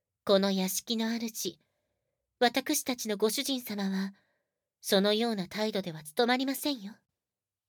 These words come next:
私も、メイドを辞めるわけではありませんので、ご安心ください。ですが、二人きりの時間は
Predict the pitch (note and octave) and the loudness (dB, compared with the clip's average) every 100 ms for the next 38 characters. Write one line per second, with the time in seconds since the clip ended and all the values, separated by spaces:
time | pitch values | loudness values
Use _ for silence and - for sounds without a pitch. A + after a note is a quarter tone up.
0 | _ F#3 F3+ G3 - - F3+ F#3 _ _ | _ 0 0 -4 -4 -4 -4 -8 _ _
1 | _ _ _ _ _ - A#3+ C#4 C#4 C#4 | _ _ _ _ _ 2 4 4 2 2
2 | C#4 C#4+ D4 D4 D4 A3+ F#3+ E3+ G3 G#3+ | 2 2 2 0 -2 -4 -4 -2 -4 -4
3 | B3 A#3 G#3 G3 G3 - - - _ - | -4 -4 -4 -4 -6 -8 -18 -20 _ 0
4 | G3 G#3 A3+ B3+ A#3+ C4 B3 B3+ B3 _ | 2 4 2 -2 -4 -6 -4 -4 -6 _
5 | _ _ _ _ _ _ _ _ _ _ | _ _ _ _ _ _ _ _ _ _
6 | _ - G#3 - F#3+ F3 - _ _ _ | _ -6 -4 -2 -4 -6 -12 _ _ _
7 | _ _ _ _ _ _ _ - - A3 | _ _ _ _ _ _ _ -20 -4 -2
8 | A3 A#3 B3 A#3 G3+ G3+ F3+ G3 F#3 F#3+ | -2 -2 -2 -2 -4 -6 -4 -4 -4 -8